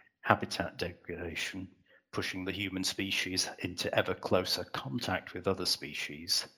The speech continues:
there's an inevitable increase in the risk of interspecies transmission of an infectious disease.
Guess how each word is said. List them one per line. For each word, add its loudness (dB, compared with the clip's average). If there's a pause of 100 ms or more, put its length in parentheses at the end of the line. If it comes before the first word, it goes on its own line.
(200)
there's 10
an 2
inevitable 2
increase 0
in -4
the 0
risk 2
of 2
interspecies -2
transmission -2
of -8
an -6
infectious -2
disease. 0